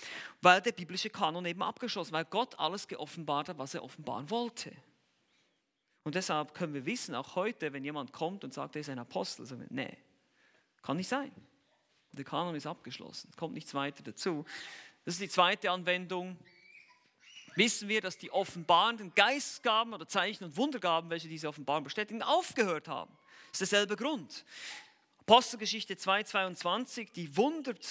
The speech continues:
waren zur Bestätigung der Offenbarung. Gott hat wie seinen Stempel drauf gemacht. Das ist, das ist diese Botschaft, die wahr ist und ich gebe hier mein Zeichen, mein Stempel dazu. Wenn jetzt jeder von uns Christen solche Zeichen und Wunder tun könnte, dann wäre das keine Besonderheit, dann wäre das auch kein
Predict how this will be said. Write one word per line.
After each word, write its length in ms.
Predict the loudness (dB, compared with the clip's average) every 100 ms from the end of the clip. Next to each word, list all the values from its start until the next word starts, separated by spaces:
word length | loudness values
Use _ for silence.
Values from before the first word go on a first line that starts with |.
| 4
waren 260 | 6 6
zur 140 | 0 -6
Bestätigung 800 | -4 0 0 0 -2 -6 -4 -2
der 160 | -2
Offenbarung. 760 | -4 -6 2 4 6 4 -2 -8 -14 2
Gott 220 | 6 6
hat 140 | 4 0
wie 100 | 2
seinen 220 | 2 2
Stempel 560 | 0 6 6 6 -4 0
drauf 240 | 2 0
gemacht. 180 | -4 -4 -4 -6 -20 _ _ _ _ 10
Das 260 | 10 10
ist, 260 | 0 -4 4
das 240 | 4 4 -2
ist 240 | -8 -6
diese 240 | -4 -2
Botschaft, 640 | 2 4 4 4 -2 -4 -6
die 100 | 4
wahr 300 | 6 6 2
ist 160 | -2
und 100 | -8
ich 220 | -2 0 2
gebe 200 | 2 2
hier 140 | 0
mein 180 | 0 0
Zeichen, 540 | 0 0 0 -4 -4
mein 240 | 2 2 2
Stempel 560 | 0 0 0 0 -4 -4
dazu. 440 | -6 -4 -6 -8 -18 _ _ _ _ _ _ _ _ _ _ _ _ _ _ _ _ 4
Wenn 120 | 6
jetzt 180 | 6 2
jeder 400 | 2 4 4 2
von 180 | 0 -2
uns 240 | -4 -8
Christen 520 | -6 -2 -2 -4 -6
solche 280 | -2 -2 -2
Zeichen 380 | 0 2 2 -2
und 140 | -8
Wunder 260 | -6 -6 -4
tun 320 | 0 0 0
könnte, 260 | -4 -4 -6
dann 160 | -6 -4
wäre 100 | -4
das 180 | -4
keine 260 | -2 -2 -2
Besonderheit, 640 | -4 -4 -4 -6 -10 -10
dann 80 | -8
wäre 80 | -8
das 120 | -6
auch 100 | -6
kein 320 | -2 -4 -4